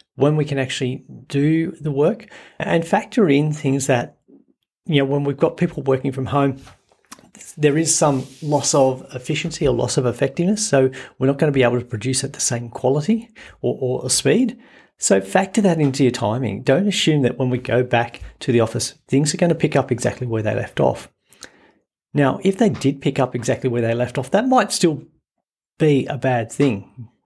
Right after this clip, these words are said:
And part of it could be because we had a situation where maybe your business had issues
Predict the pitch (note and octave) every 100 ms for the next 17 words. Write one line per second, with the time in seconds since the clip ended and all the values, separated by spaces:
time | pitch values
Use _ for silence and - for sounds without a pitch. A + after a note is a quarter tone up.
0 | _ _ _ _ - - C3 D3 G3+ F#3+
1 | - B2+ C3+ A#2 A#2 B2+ - - - -
2 | - _ _ _ _ C#3 C3+ D3+ D3+ E3
3 | - C#3 C#3+ C3+ A#2+ C3 C3 A#2+ - C3
4 | B2+ C#3 D#3+ E3 C#3+ C3 B2+ C3 B2+ A#2
5 | - C3 B2 C#3+ A#2+ A2 D3+